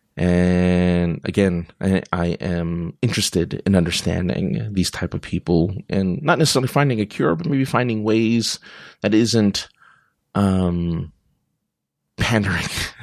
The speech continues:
<laughs> that are legitimate, like, ways that they can find others of like mind and, uh, uh, uh, of like experience and maybe, you know, get out of this loneliness.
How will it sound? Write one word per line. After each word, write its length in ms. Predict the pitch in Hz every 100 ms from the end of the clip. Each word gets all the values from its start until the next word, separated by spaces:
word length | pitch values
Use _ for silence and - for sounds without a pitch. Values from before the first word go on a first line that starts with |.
| 139 - _
<laughs> 720 | - - - - - - - -
that 160 | 95
are 180 | 87 90
legitimate, 520 | 90 90 101 95 98
like, 220 | 98 95 95
ways 280 | 95 95
that 140 | 87 82
they 100 | 87
can 140 | 92
find 640 | 90 85 85 85 85 82 - - -
others 480 | 101 92 87 87 85
of 140 | 85
like 220 | 85 87 92
mind 280 | 87 90
and, 140 | 92 -
uh, 100 | - -
uh, 140 | 101 -
uh, 120 | - -
of 280 | 104 95 -
like 480 | 90 - - - - _ _ _ _ _ _ _
experience 640 | 101 - 98 90 90 90 92
and 100 | 95
maybe, 440 | 95 95 92 -
you 60 | 101
know, 280 | 92 104 107 110
get 160 | 95 87
out 160 | 87
of 260 | 92 92 -
this 200 | 90 -
loneliness. 640 | 101 139 131 - 95 -